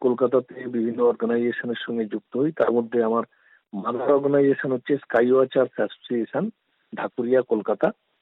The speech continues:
এবং সেখানে দীর্ঘদিন সেখানে সদস্য থাকার পরে আমি, আহ, পরবর্তীকালে গ্রামাঞ্চলের ছাত্রদের মহাকাশে আগ্রহ তৈরি করার কারণে ওই টেলিস্কোপে আকাশ দেখানো এবং মহাবিশ্বের রহস্য সংক্রান্ত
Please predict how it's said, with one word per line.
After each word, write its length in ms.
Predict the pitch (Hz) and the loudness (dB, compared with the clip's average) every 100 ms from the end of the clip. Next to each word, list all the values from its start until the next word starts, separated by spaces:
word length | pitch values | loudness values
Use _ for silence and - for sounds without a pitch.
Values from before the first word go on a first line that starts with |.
| - | -4
এবং 240 | 127 135 135 | 0 0 0
সেখানে 500 | 147 156 156 135 143 - _ - | -4 -2 -2 -2 -4 -4 _ -4
দীর্ঘদিন 460 | 135 131 139 151 139 | 0 2 4 2 2
সেখানে 440 | 139 131 135 131 - - 110 | 0 2 4 2 0 -14 -8
সদস্য 420 | - 123 117 123 | -2 0 0 -4
থাকার 300 | 120 113 120 | -4 0 -2
পরে 320 | - 107 139 - - | 0 2 2 0 -4
আমি, 400 | 113 127 127 127 | -2 0 0 0
আহ, 320 | 123 120 117 110 | 0 -2 -2 0
পরবর্তীকালে 680 | 120 120 127 123 131 131 123 | 2 4 2 0 0 2 2
গ্রামাঞ্চলের 640 | 123 110 117 143 139 147 143 | 2 2 2 -2 2 2 2
ছাত্রদের 580 | - 127 - 127 113 101 _ - | -2 -4 -2 2 2 0 _ -4
মহাকাশে 760 | 113 127 147 156 147 135 117 - - | 0 2 2 0 0 0 0 -2 -6
আগ্রহ 680 | - 123 135 143 147 156 170 - - | -2 -2 0 2 4 4 2 -4 0
তৈরি 300 | 120 120 135 | 2 2 0
করার 320 | 135 135 135 | 2 2 2
কারণে 580 | - 127 131 113 95 - _ - | -2 0 0 -2 -6 -10 _ -10
ওই 140 | - 107 | -6 -6
টেলিস্কোপে 580 | - 117 135 - 131 135 | -4 -2 -2 -2 0 4
আকাশ 260 | 123 127 123 | 4 2 0
দেখানো 480 | 127 123 127 123 127 | 0 -2 -2 -2 0
এবং 300 | 113 113 113 | 2 2 0
মহাবিশ্বের 580 | 110 120 123 - 127 | 0 0 0 -4 -2
রহস্য 380 | 117 113 120 123 | 0 -2 -2 -6
সংক্রান্ত 580 | 110 117 117 113 113 110 | -6 -2 -2 -2 -2 -2